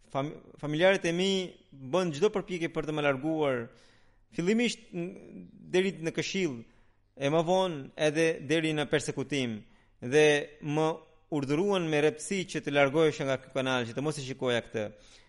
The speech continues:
Dhe ndër-, në atë kohë bëra istihara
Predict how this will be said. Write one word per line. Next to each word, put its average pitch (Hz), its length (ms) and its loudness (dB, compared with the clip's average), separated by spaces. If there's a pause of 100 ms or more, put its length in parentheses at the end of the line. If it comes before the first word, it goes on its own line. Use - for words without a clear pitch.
(240)
Dhe 170 120 8 (760)
ndër-, 175 260 2
në 185 120 2
atë - 160 -10
kohë 214 460 0
bëra 202 220 4
istihara 175 540 0